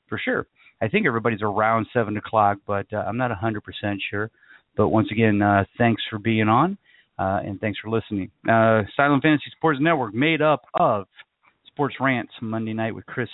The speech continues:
Heal, Tuesday night Asylum Sports Show with Fleeger and Briggs, Wednesday night Fantasy Pine Tar Talk,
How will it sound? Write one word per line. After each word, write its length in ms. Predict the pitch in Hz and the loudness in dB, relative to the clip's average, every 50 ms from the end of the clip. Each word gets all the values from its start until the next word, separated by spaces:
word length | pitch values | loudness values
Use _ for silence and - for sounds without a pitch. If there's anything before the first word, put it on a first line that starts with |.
| - - | -12 -8
Heal, 400 | 156 160 147 135 113 101 95 - _ _ _ _ _ _ _ - | -4 0 0 2 2 0 -2 -6 _ _ _ _ _ _ _ -6
Tuesday 240 | 202 196 165 156 156 | -6 -6 -4 -2 0
night 300 | 151 139 131 117 95 - | 2 2 2 0 -2 -4
Asylum 320 | - 135 131 127 120 110 | -2 -2 0 0 -2 -4
Sports 300 | - - - 127 120 - - | -8 -8 -6 -6 -6 -6 -4
Show 160 | - 120 113 110 | -4 -4 -4 -4
with 100 | 104 101 _ _ - | -6 -8 _ _ -4
Fleeger 260 | 127 131 117 113 117 | -4 -2 -2 -2 -4
and 260 | - - 110 104 101 | -4 -4 -6 -6 -4
Briggs, 360 | - 123 147 160 165 156 143 - - _ _ _ _ _ - - | -2 -2 -2 -2 -2 -6 -12 -14 -16 _ _ _ _ _ -4 0
Wednesday 400 | 123 131 131 117 101 110 117 107 | 2 2 2 2 0 -2 -2 0
night 240 | 107 104 101 98 _ - | 0 0 -2 -4 _ -2
Fantasy 380 | 127 123 120 110 - - 120 107 | -2 -2 -2 -2 -4 -8 -12 -14
Pine 420 | - - - 135 131 131 131 120 - - | -10 -4 0 0 2 2 2 0 -2 -2
Tar 220 | - 123 117 110 107 | 0 2 2 2 0
Talk, 380 | _ - 113 107 101 95 - | _ 0 2 2 2 0 -4